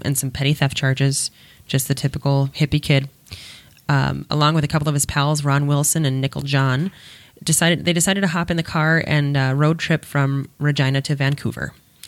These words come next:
Along the way, they were gonna stop in Saskatoon and pick up their other friend, Albert Cadrain, or Cadrain. And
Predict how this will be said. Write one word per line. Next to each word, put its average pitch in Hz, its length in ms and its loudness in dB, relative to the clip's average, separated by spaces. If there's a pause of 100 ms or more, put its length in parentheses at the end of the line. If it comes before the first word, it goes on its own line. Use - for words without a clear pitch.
(300)
Along 156 300 2
the 151 80 2
way, 165 240 4
they 156 100 2
were 139 80 -2
gonna 139 160 -2
stop 147 280 0
in 143 60 -2
Saskatoon 139 580 -2
and 143 140 0
pick 151 140 0
up 139 100 -2
their 139 140 2
other 139 160 2
friend, 170 500 -2
Albert 147 380 2
Cadrain, 143 540 0
or 131 120 2
Cadrain. 151 540 -2 (1000)
And 165 300 4